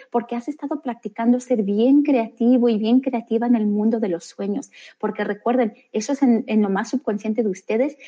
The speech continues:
Es como si estuvieran en ese nivel de, de ser hipnotizados, pero simplemente ustedes tienen ese poder, ¿ok? Entonces, hay algunos de ustedes que me han dicho, "Pero, ¿cómo es posible tener un sueño lúcido?". Aquí mismito les voy a decir cómo hacerlo.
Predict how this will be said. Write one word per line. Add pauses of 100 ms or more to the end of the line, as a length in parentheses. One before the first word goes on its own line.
(220)
Es
como
si
estuvieran
en
ese
nivel
de,
de
ser
hipnotizados, (100)
pero
simplemente
ustedes
tienen
ese
poder, (260)
¿ok? (440)
Entonces, (600)
hay
algunos
de
ustedes
que
me
han
dicho,
"Pero,
¿cómo
es
posible
tener
un
sueño
lúcido?".
Aquí
mismito
les
voy
a
decir
cómo
hacerlo.